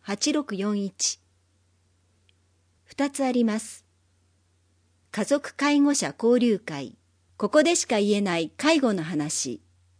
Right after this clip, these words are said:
対象、市内在住。日時、十二月二十日土曜、十三時三十分から十五時三十分。出入り自由。場所、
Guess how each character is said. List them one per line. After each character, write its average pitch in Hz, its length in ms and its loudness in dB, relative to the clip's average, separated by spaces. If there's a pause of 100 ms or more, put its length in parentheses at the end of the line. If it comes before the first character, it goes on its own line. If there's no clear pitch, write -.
(1040)
対 254 180 2
象、 226 520 2 (100)
市 - 200 4
内 285 240 6
在 190 240 -2
住。 160 400 -2 (640)
日 269 260 4
時、 165 300 -2 (300)
十 285 160 6
二 302 160 10
月 302 240 4
二 254 120 0
十 - 140 -12
日 226 140 0
土 196 120 2
曜、 202 380 2 (160)
十 254 180 2
三 320 240 4
時 220 80 4
三 262 220 2
十 277 160 0
分 202 260 -4
か 151 140 -8
ら 135 220 -4 (100)
十 302 240 2
五 240 100 4
時 160 140 -2
三 208 240 0
十 208 140 0
分。 143 400 -10 (480)
出 285 160 6
入 277 160 6
り 196 80 0 (120)
自 190 100 -2
由。 202 460 2 (1200)
場 208 160 0
所、 233 320 2